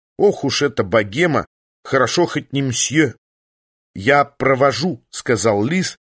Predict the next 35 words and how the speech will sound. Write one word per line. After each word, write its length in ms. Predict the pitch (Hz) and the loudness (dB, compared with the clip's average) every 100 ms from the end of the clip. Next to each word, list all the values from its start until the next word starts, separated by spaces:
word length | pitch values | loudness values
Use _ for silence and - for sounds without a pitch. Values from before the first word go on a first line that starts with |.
| _ _ 156 | _ _ -4
и, 100 | 156 | -2
привычно 600 | 143 147 156 - 120 113 | 0 0 0 -2 -2 -2
заметая 540 | 120 123 117 113 104 | 0 -2 0 2 2
хвостом 500 | - 110 - 117 101 | 0 -2 -2 -4 -4
свои 320 | - 104 95 | -4 -2 -2
следы, 360 | - 98 113 180 | -4 -4 -2 -2
побежал 520 | 143 120 107 123 123 | -2 -2 2 2 0
к 60 | 101 | 0
гостинице. 800 | 113 - - 107 85 - 64 - _ _ _ _ _ - | 0 0 -4 -8 -6 -8 -10 -12 _ _ _ _ _ -6
Странно 640 | - - 196 226 202 196 | -4 2 4 4 2 -2
всё-таки, 400 | - 170 - 113 | 0 0 0 -4
почему 360 | 117 - 208 | -8 -4 -4
в 60 | 190 | -2
речи 260 | 170 - 139 | -2 0 -2
администратора 800 | 113 120 113 - 175 190 135 127 | -2 -4 -4 -2 0 0 -2 -4
первое 440 | - 160 127 123 | 0 0 2 2
лицо 320 | 113 110 180 | 0 0 0
переносится 720 | 151 139 131 143 156 - - 135 | 0 -2 -4 -2 0 0 -2 -2
на 160 | 131 | 0
эту 280 | 143 147 139 | 0 0 -4
зверюгу. 680 | 107 120 160 143 101 73 - _ _ _ _ | -4 -2 -2 -2 -4 -8 -16 _ _ _ _
Точнее 420 | 120 113 143 156 139 | -2 -2 0 0 2
было 300 | 139 147 135 | 2 2 4
бы 180 | 147 - _ _ - | 2 0 _ _ -2
«он 240 | 196 202 120 | 2 2 0
проводит», — 720 | 101 110 113 113 82 78 - _ _ - | 0 0 0 -2 -2 -12 -18 _ _ -12
думал 420 | 104 131 113 107 | -4 0 0 0
я, 220 | 101 165 | 2 2
ступая 500 | - 135 120 127 120 | 2 -4 -2 2 2
на 160 | 113 110 | 2 0
выехавшую 720 | 135 139 117 - - 123 113 | 2 0 0 -6 -6 -2 -2
мне 180 | 117 113 | 0 -4
под 300 | - 165 131 | -2 -2 -2
ноги 260 | 139 123 | -4 -4
лестницу. 640 | 147 143 - 82 - 71 | -2 0 -2 -6 -8 -10